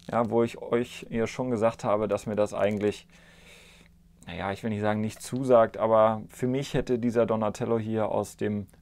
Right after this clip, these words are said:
Film keine Brille gebraucht. Nix gegen Brillenträger, ich bin selber einer, aber Donatello trägt für mich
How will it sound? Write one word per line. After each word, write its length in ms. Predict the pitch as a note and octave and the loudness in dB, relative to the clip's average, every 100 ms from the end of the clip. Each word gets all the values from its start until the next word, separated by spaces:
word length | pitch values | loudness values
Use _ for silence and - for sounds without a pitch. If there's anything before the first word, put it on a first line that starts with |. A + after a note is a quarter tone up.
| - | -20
Film 420 | - - A2 G#2+ | -20 -4 -2 -2
keine 220 | G2+ G2+ | -4 -6
Brille 240 | F#2+ G2+ G2 | -4 -2 -2
gebraucht. 600 | F#2+ B2+ F3+ A3 - - _ - - _ _ | 0 8 8 8 0 -20 _ -20 -20 _ _
Nix 480 | G#2 G#2+ D3 - - | -4 -2 -2 -4 -4
gegen 220 | F#3 F#3+ | 0 2
Brillenträger, 560 | D#3 E3 D#3+ D#3+ D3+ C3 | 4 2 2 2 4 4
ich 100 | B2 | 2
bin 140 | B2 | 0
selber 320 | A2+ B2 B2 | 2 6 6
einer, 340 | A2 A2+ A2 D#2+ | 6 4 0 2
aber 360 | G#2 G#2+ G#2+ | 4 6 4
Donatello 580 | G2+ G#2+ G#2+ G#2 G2 G2+ | 4 2 0 0 0 0
trägt 260 | - G2 - | -2 -10 -8
für 100 | F#2+ | -8
mich 340 | G2 G#2 - | -6 -8 -14